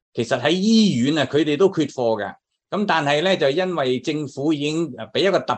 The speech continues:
別嘅條例，就話所有醫院如果佢去外國訂貨，佢入嘅貨唔係有法文、有英文，即係一齊呢，都冇問題。噉所以呢，其實醫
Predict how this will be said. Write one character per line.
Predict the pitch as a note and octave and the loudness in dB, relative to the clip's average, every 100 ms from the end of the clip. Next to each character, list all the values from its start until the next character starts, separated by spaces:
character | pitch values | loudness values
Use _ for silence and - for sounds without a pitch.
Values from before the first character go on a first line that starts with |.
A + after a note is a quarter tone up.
| - | -4
別 | C3 | -2
嘅 | D3 | -2
條 | - A2 G2+ G2 | -2 0 0 0
例， | G#2 - _ | -2 -4 _
就 | A2+ G#2+ | -2 0
話 | G#2 | 0
所 | - D3+ G#3+ | 2 4 6
有 | F#3+ G3 | 6 6
醫 | G#3 G#3 | 4 2
院 | D3+ F#3 F#3+ - _ _ | 2 2 0 -10 _ _
如 | A2+ A#2+ C3 C3+ | -4 -2 -2 2
果 | C3+ E3 G3 | 4 4 2
佢 | D3 C#3+ | 0 2
去 | D#3 | 0
外 | C#3+ B2 A#2 | 0 -4 0
國 | C3+ A#2+ | 0 -2
訂 | G#2+ G#2 | -6 -6
貨， | G#2+ A#2 G#2+ - _ | -2 0 0 -4 _
佢 | F#3 | -6
入 | D#3+ D3 - E3+ | 0 -2 -2 -4
嘅 | D#3+ | -2
貨 | - D3 C3 | 2 2 2
唔 | A2+ G#2+ G#2+ | 0 0 -2
係 | A2 B2 B2 | -2 -2 0
有 | A#2+ C3+ | 0 0
法 | C3+ C#3 B2 | 0 -2 -4
文、 | G#2+ F#2 F#2+ | -6 -10 -8
有 | G2+ A2+ | -6 -4
英 | D3 D#3 D#3 | -4 -6 -6
文， | B2 A#2+ C#3 | -2 -2 -2
即 | C#3+ | -2
係 | |
一 | C3+ | -2
齊 | C3+ G2 D#2+ G#2+ | -4 -8 -6 -6
呢， | A#2 _ _ - | -8 _ _ 0
都 | G#3 G3 G3+ F#3 | 6 8 8 6
冇 | A#2 G#2 | 0 0
問 | A#2+ A2 | 0 -2
題。 | - E2 D2 _ _ _ - | -4 -8 -8 _ _ _ -6
噉 | F#3 | -2
所 | F#3 F#3+ | 2 4
以 | F3 | 4
呢， | F#3 | 4
其 | D#3+ | 2
實 | G#2 | 0
醫 | C3 G3+ | 0 0